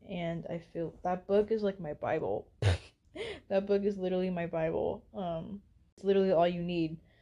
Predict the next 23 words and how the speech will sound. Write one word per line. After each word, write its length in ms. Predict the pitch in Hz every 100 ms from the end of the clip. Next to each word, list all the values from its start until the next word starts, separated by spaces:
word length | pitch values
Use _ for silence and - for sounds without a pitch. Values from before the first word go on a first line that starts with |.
| - -
Like, 140 | 180 180
the 120 | 185
only 560 | 196 214 226 240 233 226
spiritual 800 | - - 196 190 - 202 190 185
tool 640 | - 185 185 202 208 208 208
you 180 | 196 185
need 460 | 175 190 214 208 - - _ _ - _ _
is 220 | 202 170 -
to 100 | -
just 440 | 170 170 156 156 -
practice 640 | - 143 151 - 151 - -
being 240 | 165 160 160
present. 480 | - 147 - 110 - _ _ -
That's 260 | 151 143
it. 280 | - 139 - - _ _ _
That's 280 | - 175 -
literally 420 | 165 170 170 165 156
it. 260 | 151 - - - _ -
That's 240 | 180 180 -
literally 540 | 185 196 208 202 196
all 180 | 175 180
you 140 | 180
need. 380 | 175 170 165 180